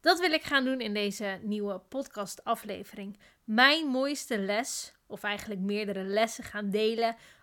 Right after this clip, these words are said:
over tweeduizend twintig. Want we kunnen wel zeggen dat dit een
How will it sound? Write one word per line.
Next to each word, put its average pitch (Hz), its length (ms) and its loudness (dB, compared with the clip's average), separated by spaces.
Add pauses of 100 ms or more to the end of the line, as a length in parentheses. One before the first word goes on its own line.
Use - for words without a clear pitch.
(120)
over 262 640 0
tweeduizend 202 880 -2
twintig. 196 520 -8 (420)
Want 269 260 2
we 277 100 -4
kunnen 277 260 2
wel 262 160 4
zeggen 277 320 0
dat 247 140 -4
dit 254 180 -4
een 226 280 -4